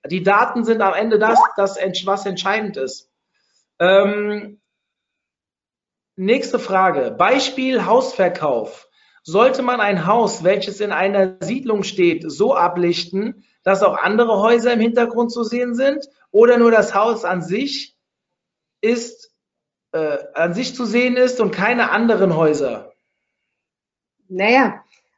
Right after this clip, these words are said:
Speaker 2: ähm, du verkaufst klar nur ein Haus, <laughs> aber das Umfeld ist natürlich auch relevant und, ähm, mal abgesehen davon, dass wenn du da ein Haus hast und es steht alleine da, st-, schürst du ja eine andere Erwartungshaltung,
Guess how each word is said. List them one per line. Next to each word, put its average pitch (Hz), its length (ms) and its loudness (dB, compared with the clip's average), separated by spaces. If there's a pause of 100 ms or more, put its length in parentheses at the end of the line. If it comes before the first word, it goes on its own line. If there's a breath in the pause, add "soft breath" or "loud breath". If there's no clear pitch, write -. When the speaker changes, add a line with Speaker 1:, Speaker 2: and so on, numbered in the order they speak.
(140)
Speaker 2:
ähm, 208 640 2 (360)
du 190 120 -12
verkaufst 208 580 -2
klar 190 320 2
nur 233 180 4
ein 196 280 0
Haus, 220 420 0
<laughs> 208 140 -2
aber 208 140 -2
das 208 220 -4
Umfeld 208 680 0 (100)
ist 196 140 -8
natürlich 202 560 -6
auch 262 220 -4
relevant 170 640 -4
und, 175 280 -6 (180)
ähm, 175 380 -2 (240 loud breath)
mal 143 100 0
abgesehen 202 460 -2
davon, 226 460 2
dass 196 360 -2
wenn 190 260 0
du 196 140 -2
da 185 240 0
ein 170 260 -2
Haus 208 360 2
hast 277 320 -2
und 180 180 -4
es 180 100 -4
steht - 200 -4
alleine 175 360 2
da, 269 380 2
st-, 196 420 -6
schürst 247 280 -2
du 220 60 2
ja 208 40 4
eine 196 220 2
andere 196 180 -2
Erwartungshaltung, 185 880 0